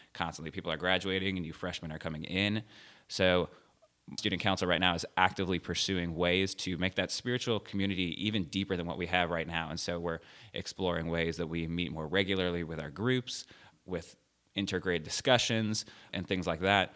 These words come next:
And then also, uh, beyond even just that spiritual aspect, we're, we're really excited to become more engaged in the social aspect of our school. Um, a lot of times, people are really tight with those in their grade,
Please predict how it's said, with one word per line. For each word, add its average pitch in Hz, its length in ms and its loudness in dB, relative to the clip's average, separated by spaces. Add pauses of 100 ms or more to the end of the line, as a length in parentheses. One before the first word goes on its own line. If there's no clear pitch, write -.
(220)
And 104 120 2
then 104 120 6
also, 117 600 4
uh, 98 160 6
beyond 101 520 2
even 92 220 -2
just 87 140 -4
that 82 140 -4
spiritual 98 420 0
aspect, 90 380 -2
we're, 117 180 2 (300)
we're 113 140 0
really 123 480 0 (100)
excited 95 540 2
to 90 60 -6
become 92 360 -2
more 95 280 2
engaged 90 400 -2
in 90 60 -6
the 90 60 -6
social 95 460 -2
aspect 85 540 -4
of 90 100 -4
our 90 100 -2
school. 87 440 -4 (240)
Um, 85 120 0
a - 20 0
lot 98 180 4
of 95 80 0
times, 92 440 0 (400)
people 113 220 0
are 98 60 4
really 101 200 2
tight 95 260 2
with 87 120 -4
those 95 220 2
in 85 60 -2
their 80 140 -4
grade, 98 460 0